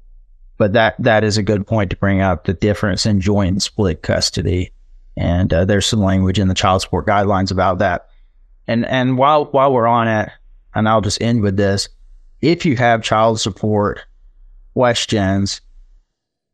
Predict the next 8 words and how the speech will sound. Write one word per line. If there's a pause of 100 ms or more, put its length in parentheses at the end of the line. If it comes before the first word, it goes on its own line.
(540)
really
encourage
people
to
go
look
at
the